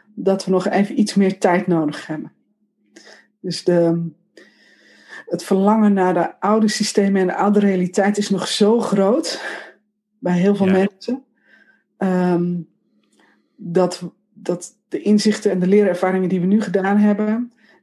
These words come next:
Speaker 1: die zijn nog niet opgewassen tegen het oude verlangen. Dus ik hoop eigenlijk, klinkt heel stom, maar ik hoop eigenlijk dat we nog even een klein beetje <laughs> meer misère hebben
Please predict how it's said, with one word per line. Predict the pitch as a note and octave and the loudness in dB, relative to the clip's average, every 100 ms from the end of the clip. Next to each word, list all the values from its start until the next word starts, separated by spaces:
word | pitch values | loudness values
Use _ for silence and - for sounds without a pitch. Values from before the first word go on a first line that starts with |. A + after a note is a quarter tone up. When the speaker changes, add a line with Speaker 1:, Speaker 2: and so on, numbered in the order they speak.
| _ | _
Speaker 1:
die | E3+ F3+ - | -8 -8 -8
zijn | - G3 | -4 -2
nog | F#3+ | 2
niet | G#3+ G#3+ | 0 0
opgewassen | - A#3+ - G3+ G3+ - G3+ | -2 0 0 0 0 -2 0
tegen | G3 F3+ | 0 0
het | F#3 | -2
oude | - E3+ E3+ | -2 -2 -2
verlangen. | E3 E3+ E3 D3 - _ - - - _ | -4 -4 -4 -6 -10 _ -20 -20 -20 _
Dus | - F3+ | -8 -6
ik | F3 | -4
hoop | D#3 F#3+ C4 | 0 2 2
eigenlijk, | - F#3+ A#3 B3+ A#3+ C#4 D4+ - - _ _ _ _ _ _ _ _ _ _ _ _ | 2 2 2 0 0 0 -2 -12 -20 _ _ _ _ _ _ _ _ _ _ _ _
klinkt | - G3 F3+ | -4 -2 0
heel | G3 | 0
stom, | G3+ - A3 | 0 0 0
maar | A#3 F3 | 0 -2
ik | |
hoop | E3+ G#3+ A#3+ | 0 0 0
eigenlijk | - G3 A#3 A#3 G#3+ - | -2 -2 0 -2 -6 -10
dat | G3 G3+ G3+ | -6 -4 -2
we | G3+ | -2
nog | F#3+ | -2
even | G3 G3+ | -6 -8
een | F#3 | -4
klein | A3+ A3+ | 0 2
beetje | G#3+ G#3 G#3 | 2 2 4
<laughs> | G3+ | 4
meer | A#3+ | 4
misère | G#3+ G#3+ - G#3 G#3+ | 4 2 2 2 2
hebben | F#3+ F3+ F3 F3 | 0 0 -2 -4